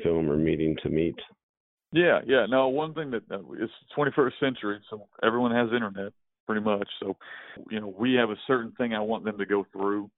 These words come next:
Speaker 2: So, uh, I've got a coach's manual that we give out. But inside of that, it has down, like, our breakdowns. Like, "Hey, you're breaking X, Y, and Z down, and Coach so-and-so is breaking this next part down." And so you can do that on your own.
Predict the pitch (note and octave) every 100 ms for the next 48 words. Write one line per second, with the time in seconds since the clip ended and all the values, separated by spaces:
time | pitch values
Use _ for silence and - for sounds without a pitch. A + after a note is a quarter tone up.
0 | - G2 F2 G2 F2+ F2 F#2 G2+ F#2 G#2
1 | G2 F#2+ G2 G2+ G2+ G2 G2 F#2+ F#2 F#2
2 | F#2 F#2 F#2 F#2 - _ - - _ _
3 | F#2+ F#2+ F2 C3+ B2 G#2+ G2+ G#2 G#2 G2
4 | G2+ F#2+ G2 G2 F#2 F2+ F#2+ E2+ F#2+ F2+
5 | - A#1 - - _ - - F#2+ F#2 G#2
6 | G2 G#2+ G2+ G2 F#2 - G2+ - G2+ F#2+
7 | F#2 F2+ F#2 - - G2+ F2+ F2 - -
8 | G2 F#2+ - - _ _ _ - B2+ A#2
9 | G#2 G#2+ F#2+ G#2+ G#2 G#2+ F#2+ F#2 F#2+ -
10 | G2+ F#2 - - - - - - F#2+ -
11 | G2 F2+ _ - _ _ - A2+ D#3+ C3
12 | A#2 A#2 B2 C#3 A#2+ G2+ - B2+ A2+ F#2